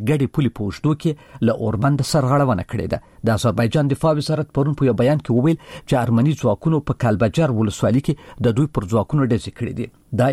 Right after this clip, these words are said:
ادعا څو ساعته وروسته تر دې وشوه چې آذربایجان وویل، یو سرتیری د ارمنستاني ځواکونو لخوا ګډې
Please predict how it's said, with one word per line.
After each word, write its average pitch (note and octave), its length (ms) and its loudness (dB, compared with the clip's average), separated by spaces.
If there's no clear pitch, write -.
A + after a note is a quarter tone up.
ادعا D#3+ 220 2
څو D#3+ 240 0
ساعته D#3 240 0
وروسته D#3 280 0
تر D3 160 0
دې D3+ 160 2
وشوه D3+ 260 0
چې - 140 -2
آذربایجان A2 580 0
وویل، D#3 240 2
یو B2+ 120 2
سرتیری D3 560 0
د B2+ 80 0
ارمنستاني A2 680 2
ځواکونو C3 400 2
لخوا C#3 180 0
ګډې A#2+ 260 0